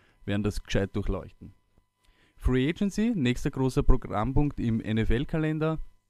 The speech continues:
Ähm, wie wild die wird, zeigt alleine die Thematik mit Captain Kirk und alles, was das beeinflusst. Es gibt nicht jedes Jahr einen Franchise-Quarterback am Markt. In den Wochen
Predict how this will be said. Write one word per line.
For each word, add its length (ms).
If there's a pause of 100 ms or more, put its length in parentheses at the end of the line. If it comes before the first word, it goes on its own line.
(480)
Ähm, 480 (480)
wie 240
wild 240
die 120
wird, 280
zeigt 240
alleine 320
die 120
Thematik 460
mit 220
Captain 320
Kirk 400
und 180
alles, 300
was 120
das 200
beeinflusst. 720 (300)
Es 140
gibt 220
nicht 140
jedes 260
Jahr 140
einen 100
Franchise-Quarterback 1040
am 120
Markt. 420 (360)
In 140
den 220
Wochen 500